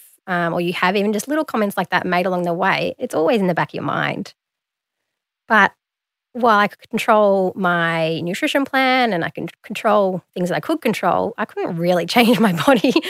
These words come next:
shape. I was never gonna be a tall, lean gymnast with these elegant lines that they say in gymnastics. Um, so I sort of had to accept that, okay, that's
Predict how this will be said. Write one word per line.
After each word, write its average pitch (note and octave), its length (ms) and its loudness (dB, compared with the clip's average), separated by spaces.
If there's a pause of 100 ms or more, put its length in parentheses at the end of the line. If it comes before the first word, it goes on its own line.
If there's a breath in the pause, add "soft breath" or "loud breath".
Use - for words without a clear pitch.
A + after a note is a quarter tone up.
(240 loud breath)
shape. - 460 -2 (240)
I G#3 60 -6
was A3+ 160 2
never A3 200 4
gonna G#3 200 2
be F#3 420 -2 (240)
a F#3+ 80 -10
tall, F#3+ 380 -2
lean F3+ 560 -4 (280)
gymnast F3+ 340 -2
with F#3+ 100 -16
these E3+ 300 -6
elegant F3+ 420 -2
lines F3 600 -6 (140)
that - 100 -12
they F3+ 100 -6
say E3 200 -4
in E3 80 -4
gymnastics. - 600 -10 (480)
Um, E3 560 -4 (360)
so - 200 0
I F#3+ 220 2
sort G3+ 220 0
of F#3+ 80 -2
had - 200 -2
to F3 240 -4
accept - 440 -6
that, D#3+ 200 -2 (280)
okay, E3+ 220 -6
that's - 360 -8